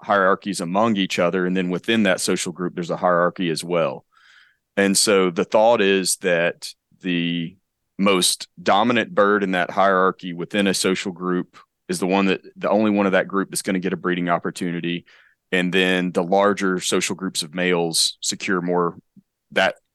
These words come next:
the, the, the member, the dominant member of that social group is the one that breeds the most. Um, but we also have the same thing going on with hens, where the most dominant hen oftentimes gets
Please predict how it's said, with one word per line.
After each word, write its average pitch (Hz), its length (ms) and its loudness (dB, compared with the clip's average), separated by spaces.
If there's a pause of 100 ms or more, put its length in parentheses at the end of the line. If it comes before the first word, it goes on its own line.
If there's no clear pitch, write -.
(100)
the, 208 220 -14
the, - 200 -6
the 101 80 -2
member, 110 400 2
the 95 260 0
dominant 107 480 0
member 98 400 0
of 85 220 -2
that 92 240 2
social 98 340 -4
group 87 320 -8
is 90 140 -8
the 87 80 -6
one 87 440 -4 (280)
that 82 160 -2
breeds 90 280 -2
the 87 100 -6
most. 71 520 -8 (680)
Um, 87 380 2
but 95 160 -2
we 101 100 2
also 113 340 2
have 101 200 2
the 92 80 -8
same 95 260 -4
thing 90 220 -4
going 85 280 -6
on 80 160 -4
with 78 140 -12
hens, 120 480 0
where 90 260 0
the 87 80 -8
most 95 240 -2
dominant 95 420 0
hen 101 340 -4
oftentimes 92 840 -2
gets - 480 -2